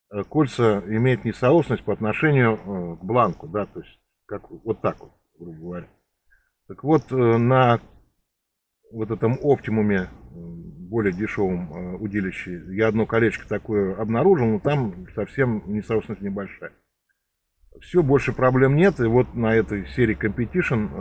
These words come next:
э, тоже, собственно говоря, проблем нет. Э, по поводу предыдущего обзора, тут вот, э,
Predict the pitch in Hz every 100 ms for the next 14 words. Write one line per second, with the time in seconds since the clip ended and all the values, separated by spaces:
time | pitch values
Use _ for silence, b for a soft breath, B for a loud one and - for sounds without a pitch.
0 | 95 - 139 120 - 107 104 107 107 107
1 | 107 110 113 87 - - _ _ _ _
2 | _ _ _ _ _ _ - 92 92 -
3 | 123 - 170 147 123 135 131 117 - 110
4 | - 123 123 139 143 117 117 110 110 127
5 | 185 143 104 90 - _ - 113 107 113
6 | 98 - - 98 90 85